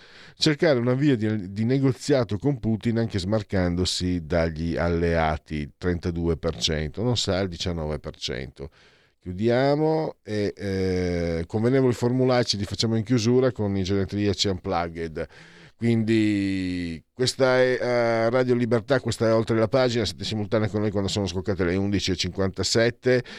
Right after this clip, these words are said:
con, eh, il dottor Federico Borsari, assiso saldamente sul tavolo di comando in, eh, cabina di regia tecnica. Entrambi siamo sospesi a settantacinque metri sopra il livello del mare, eh, sopra lo zero i venticinque gradi centigradi interni.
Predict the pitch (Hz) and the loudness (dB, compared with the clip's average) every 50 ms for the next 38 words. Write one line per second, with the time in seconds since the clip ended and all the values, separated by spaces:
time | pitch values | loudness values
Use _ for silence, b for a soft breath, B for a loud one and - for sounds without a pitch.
0 | B B B B B B B B _ 113 110 107 104 104 104 107 104 104 104 101 | B B B B B B B B _ 0 2 2 0 0 0 0 0 0 0 0
1 | 95 107 101 - 120 104 107 107 107 113 123 - 123 104 110 - - 123 117 110 | 0 -2 0 0 -2 0 0 -2 0 0 0 0 0 0 0 0 2 0 2 2
2 | 98 - - - 123 113 110 95 104 101 101 101 104 117 120 110 101 - 98 92 | 2 0 2 2 2 2 2 0 0 0 0 0 0 0 0 0 0 -2 0 0
3 | 113 113 110 98 - 107 113 113 113 113 107 107 107 107 107 110 107 104 101 98 | 0 0 0 0 0 0 0 2 2 2 2 2 0 0 0 0 0 0 0 2
4 | 98 101 95 - 107 104 117 113 110 110 110 104 104 101 120 113 - 131 131 131 | 0 0 0 -2 0 0 2 2 2 2 2 0 2 2 0 2 4 2 2 2
5 | 131 131 131 - 123 104 95 - 110 113 113 110 104 - - 101 98 98 101 95 | 2 0 0 2 0 -2 0 0 0 0 0 0 0 -2 -2 -2 -4 -6 -6 -8
6 | - - 110 107 107 104 92 98 95 92 - 110 95 - 113 110 98 110 - - | -6 -2 -2 0 0 0 0 -2 0 0 0 -2 0 0 0 0 0 0 0 0
7 | 127 110 113 107 110 113 113 113 - 113 104 101 92 B B B B B B B | 0 2 2 0 2 2 0 0 0 0 0 0 -2 B B B B B B B
8 | - - - 131 127 120 - 113 110 107 104 110 101 117 113 113 110 107 113 110 | -2 2 4 4 4 4 2 0 0 0 -4 -2 0 0 2 2 2 2 2 0
9 | 113 120 127 131 131 139 139 143 143 143 139 139 131 123 117 104 - 92 101 98 | 2 2 2 2 2 4 4 4 4 4 4 4 4 4 4 2 0 -2 0 2
10 | 98 98 92 - 131 120 127 120 117 113 113 107 95 123 123 123 113 107 101 104 | 2 2 2 0 0 0 2 0 2 2 0 2 2 4 4 4 4 2 0 0
11 | 104 101 98 - - 110 113 110 107 113 117 117 117 110 - 117 98 - 127 120 | -2 -4 -6 -8 -8 -6 -6 -4 -2 -2 -2 -2 -2 -4 -6 -6 -6 -6 -6 -4
12 | 117 117 107 107 101 101 107 107 110 107 - 127 127 123 127 131 123 131 135 135 | -2 -2 -2 -2 -4 -4 -6 -6 -6 -6 -4 -2 0 0 0 0 0 0 -2 0
13 | 139 135 | -2 -2